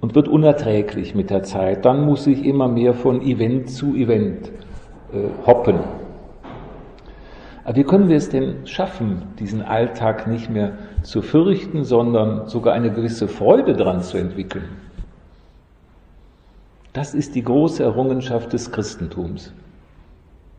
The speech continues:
Genauer dessen, was Jesus uns gebracht hat. Und worin besteht diese Errungenschaft?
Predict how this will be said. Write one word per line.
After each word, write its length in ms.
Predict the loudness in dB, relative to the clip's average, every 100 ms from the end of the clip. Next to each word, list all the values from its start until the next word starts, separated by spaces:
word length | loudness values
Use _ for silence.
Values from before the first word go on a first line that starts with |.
| -20 -20 -20 -4
Genauer 800 | 0 6 6 6 4 -4 -12 -16 -20 -20 -20 -20 -20 -20 -20 -20 -20 _ -20 _ _ _ -20 _ -20 -4
dessen, 400 | 0 0 -2 -2
was 240 | 0 -2 -2
Jesus 440 | -2 0 0 -2
uns 260 | -6 -6 -6
gebracht 540 | -2 0 -2 -6 -12
hat. 340 | -12 -14 -18 -16
Und 160 | -12 -2
worin 200 | 2 2
besteht 500 | 2 -2 -4 -6 -4
diese 300 | -6 -4 -4
Errungenschaft? 920 | -2 -2 0 0 -2 -4 -8 -8